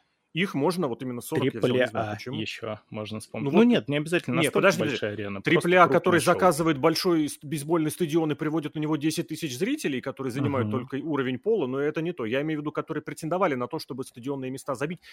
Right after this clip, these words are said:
Speaker 1: Я вот к чему веду? К тому, что таких, э, кейсов в истории вообще было немного. В принципе, можно вспомнить, как и в тридцатые годы большие стадионы снимали. Блин, я вот не помню, честно, имя, вот правда забыл. В, в, ох, слушай,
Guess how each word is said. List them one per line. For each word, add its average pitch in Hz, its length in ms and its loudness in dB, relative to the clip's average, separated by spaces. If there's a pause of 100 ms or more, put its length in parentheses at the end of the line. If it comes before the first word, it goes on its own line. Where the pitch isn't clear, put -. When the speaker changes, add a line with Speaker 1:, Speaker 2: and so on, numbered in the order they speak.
(180)
Speaker 1:
Я 165 180 2
вот 156 80 -2
к - 40 -12
чему 170 220 0
веду? 175 200 -2
К - 60 -14
тому, 147 180 0
что - 120 -10
таких, 151 380 -6
э, 120 640 -4
кейсов - 380 -6
в 120 120 -6
истории 139 360 -2
вообще 120 280 -2
было 110 160 -4
немного. 117 380 -6 (280)
В - 60 -16
принципе, 175 340 2
можно 160 260 0
вспомнить, 151 360 -6
как 165 160 -2
и - 40 -16
в - 40 -20
тридцатые 262 560 -2
годы 156 280 0
большие 123 360 -4
стадионы 123 420 -8
снимали. 170 480 -4 (320)
Блин, 147 220 0
я 156 140 0
вот 185 160 -8
не 160 80 -4
помню, 127 280 -2
честно, 131 360 -6
имя, 202 240 -4
вот 117 140 -10 (100)
правда 143 300 4
забыл. 123 400 -4 (340)
В, 123 320 -14
в, 127 40 -18 (320)
ох, 127 420 -10
слушай, 107 320 -14